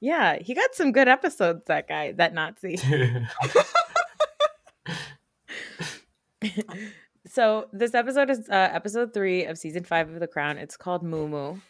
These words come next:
Speaker 1: and it is all about the, the Fayeds, the Al Fayeds. Um, Sonia,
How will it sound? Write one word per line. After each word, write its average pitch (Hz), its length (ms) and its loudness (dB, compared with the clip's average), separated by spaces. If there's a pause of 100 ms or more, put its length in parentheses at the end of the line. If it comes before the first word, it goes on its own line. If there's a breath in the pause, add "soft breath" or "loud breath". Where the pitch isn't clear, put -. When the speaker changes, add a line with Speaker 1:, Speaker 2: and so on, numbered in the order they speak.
(100)
Speaker 1:
and 175 140 -4
it 180 120 -4
is 202 220 -2
all 165 220 0
about 156 460 -4
the, 147 380 -6
the 143 120 -8
Fayeds, 156 680 -6
the 143 160 -12
Al 156 260 -8
Fayeds. 160 640 -8 (120)
Um, 151 580 -4 (160)
Sonia, 190 400 -2